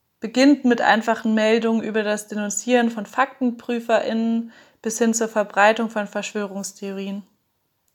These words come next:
Und am Ende wird dann klar, dass vorgetäuschte Online-Inhalte reale Folgen haben können.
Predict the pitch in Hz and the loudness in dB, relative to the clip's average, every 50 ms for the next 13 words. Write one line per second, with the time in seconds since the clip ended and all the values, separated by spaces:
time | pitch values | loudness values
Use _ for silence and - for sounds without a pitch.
0 | _ - 226 220 220 226 220 - - - - _ - 220 214 - 220 254 311 320 | _ -8 -4 -2 -2 -2 -2 -4 -10 -20 -12 _ -6 -4 -2 0 2 2 4 4
1 | 262 269 254 - 214 214 220 - 233 226 220 226 240 247 226 220 220 - - - | 6 4 4 4 2 0 -2 0 2 4 6 6 6 6 4 2 -4 -4 -10 -14
2 | _ _ _ - - 233 226 220 233 226 - - 233 233 233 - - - - 214 | _ _ _ -2 0 2 2 2 0 -2 -2 0 0 0 0 -2 -2 -2 -2 0
3 | 220 220 226 233 226 226 240 254 254 254 247 247 254 247 - - - - - - | 2 2 2 2 2 0 0 0 2 2 2 2 2 -2 -2 -4 -6 -16 -20 -20
4 | - _ _ - - - - 220 233 240 233 - - 247 262 277 233 226 208 202 | -20 _ _ -6 -2 2 2 4 2 2 0 2 4 4 6 6 4 2 0 -2
5 | 190 190 196 196 - - 208 196 196 196 202 196 | -4 -4 -4 -8 -10 -8 -8 -6 -6 -8 -10 -14